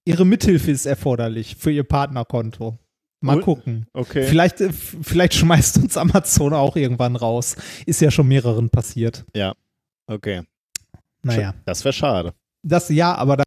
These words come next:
Speaker 1: können wir ja nichts dran ändern.
Speaker 2: Nee,
Speaker 1: Ne?
Speaker 2: das
Speaker 1: Wenn die
Speaker 2: stimmt.
Speaker 1: nicht mit uns spielen wollen, <laughs> dann, dann halt nicht.
Speaker 2: Ja. Die müssen jetzt auch gucken, wo sie bleiben.
Speaker 1: Ja. Äh, wobei die profitieren doch ordentlich, oder?
Speaker 2: Kö-, äh, kann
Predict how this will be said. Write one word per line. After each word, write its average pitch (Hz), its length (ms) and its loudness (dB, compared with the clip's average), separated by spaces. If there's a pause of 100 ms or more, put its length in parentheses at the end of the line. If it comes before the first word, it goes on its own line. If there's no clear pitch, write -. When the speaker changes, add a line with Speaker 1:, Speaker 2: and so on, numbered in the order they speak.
Speaker 1:
können 151 140 2
wir 151 40 4
ja 143 60 4
nichts - 180 -4
dran 147 160 -4
ändern. 110 320 -6
Speaker 2:
Nee, 110 120 0
Speaker 1:
Ne? 147 80 2
Speaker 2:
das 131 60 0
Speaker 1:
Wenn 135 60 2
die 135 60 2
Speaker 2:
stimmt. 151 160 0
Speaker 1:
nicht 160 160 2
mit 156 100 2
uns 156 140 2
spielen 190 420 2
wollen, 185 440 4
<laughs> - 20 4
dann, 180 500 2 (200)
dann 165 120 0
halt 175 160 2
nicht. 147 300 0 (160)
Speaker 2:
Ja. 113 200 -2 (840)
Die 117 80 -6
müssen 120 200 -6
jetzt - 160 -6
auch 139 120 -8
gucken, - 280 -16
wo 95 40 -14
sie 90 120 -10
bleiben. 92 340 -6 (320)
Speaker 1:
Ja. 160 120 0 (680)
Äh, 175 140 2
wobei 143 280 4
die 135 380 0
profitieren 156 680 2
doch 104 180 -2
ordentlich, 113 640 -8
oder? 180 400 0 (800)
Speaker 2:
Kö-, 127 100 -4
äh, 107 280 -4
kann 85 640 -12